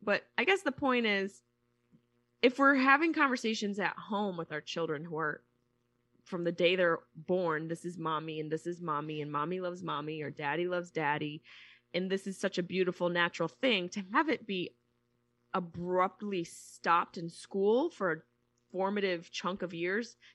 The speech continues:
to me, seems detrimental to the progress of a child's understanding of sexuality. And I think that's the whole point. By not saying it, you're gonna create complexes.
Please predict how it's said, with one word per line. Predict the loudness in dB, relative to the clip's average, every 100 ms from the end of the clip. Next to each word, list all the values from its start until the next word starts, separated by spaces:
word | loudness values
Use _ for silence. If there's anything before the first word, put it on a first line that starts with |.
| -4
to | 0
me, | 0
seems | 0 -4 -2
detrimental | -2 -2 -2 -2 -2 -6
to | -6 -6
the | -6
progress | -4 -4 -4 -6 -6 -14 _ _ _ _
of | -4
a | -4
child's | 2 2 2 0
understanding | -4 -6 -8 -6 -6 -6
of | -6
sexuality. | -6 -6 -4 -4 -4 -4 -6 -8 -12 _
And | -6
I | -4
think | -4
that's | -4 -6
the | -4
whole | -4
point. | -4 -8 -8 -12 _ _
By | 0 2
not | 4 2 0
saying | 0 0 0
it, | -4
you're | -4
gonna | -2 -4
create | -6 -6 -6
complexes. | -4 -6 -6 -10 -12 -10 -12 -12